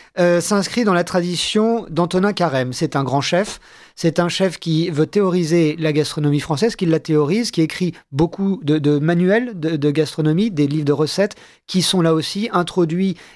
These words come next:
et post-préfacés par des textes de réflexion sur la gastronomie, sur l'évolution de l'appétit aussi. Et Escoffier rencontre à la fin du dix-neuvième siècle un entrepreneur tout aussi génial dans son genre,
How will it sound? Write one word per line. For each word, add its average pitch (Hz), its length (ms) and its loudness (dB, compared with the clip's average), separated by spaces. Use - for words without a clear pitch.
et 165 100 4
post-préfacés 175 1000 -2
par 156 140 0
des 160 120 2
textes 151 260 0
de 143 60 2
réflexion 214 560 -2
sur 185 160 -2
la 160 100 2
gastronomie, 165 540 0
sur 165 180 -2
l'évolution 175 520 0
de 196 80 4
l'appétit 196 480 -2
aussi. 202 340 -4
Et 226 360 2
Escoffier 202 540 0
rencontre 180 440 -2
à - 20 4
la 151 100 2
fin 208 160 -2
du 175 260 2
dix-neuvième 151 520 0
siècle 196 320 0
un 156 140 2
entrepreneur 170 760 0
tout 202 200 -2
aussi 185 260 -2
génial 160 380 2
dans 143 120 -4
son 143 300 -4
genre, 185 300 2